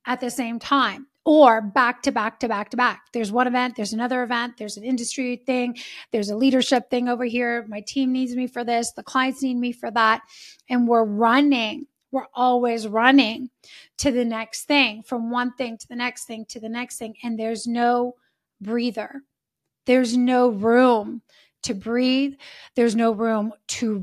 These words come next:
recalibrate. There's no room to rest. There's no room to reflect. <laughs> There's no room for true restoration and renewal.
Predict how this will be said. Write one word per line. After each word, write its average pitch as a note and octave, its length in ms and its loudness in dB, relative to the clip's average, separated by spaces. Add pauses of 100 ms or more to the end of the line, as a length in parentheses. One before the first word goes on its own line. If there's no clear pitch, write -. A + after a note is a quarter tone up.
recalibrate. B3+ 1120 2
There's A3+ 180 -6
no G#3 180 -4
room A3 520 -6 (160)
to A3 140 -6
rest. A3 600 0
There's G3+ 220 -10
no G#3+ 180 -6
room A3+ 480 -2 (380)
to A3+ 180 -2
reflect. A3+ 880 2 (340)
<laughs> - 320 -10
There's F4 300 6
no B3+ 240 6
room A3+ 460 0
for A#3 260 -10
true B3 440 0
restoration A3+ 1200 0
and A3 220 -6
renewal. G#3+ 720 -4